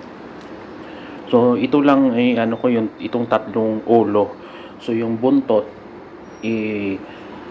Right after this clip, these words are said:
i-, ano ko muna, i-ref ko muna para sa next luto. Lulutuin ko yan.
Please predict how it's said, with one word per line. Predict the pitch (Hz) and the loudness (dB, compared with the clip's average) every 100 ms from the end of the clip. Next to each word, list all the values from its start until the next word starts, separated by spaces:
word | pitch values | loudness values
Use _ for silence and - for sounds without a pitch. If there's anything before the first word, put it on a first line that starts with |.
| - - - - | -14 -16 -16 -4
i-, | 117 110 | -2 0
ano | 110 117 - | 2 0 2
ko | 110 | 0
muna, | 104 | 2
i-ref | 98 110 117 - | 2 2 2 2
ko | 117 | 0
muna | 110 107 98 92 - - - - | 2 0 -2 -6 -14 -18 -16 -6
para | 104 104 | -2 0
sa | 113 | 0
next | 110 120 - 110 | 0 0 0 0
luto. | 107 104 92 - 87 104 | 0 0 -4 -6 -8 -4
Lulutuin | 101 - 101 98 | -4 -2 -2 -2
ko | 95 | -2
yan. | 90 87 | -4 -8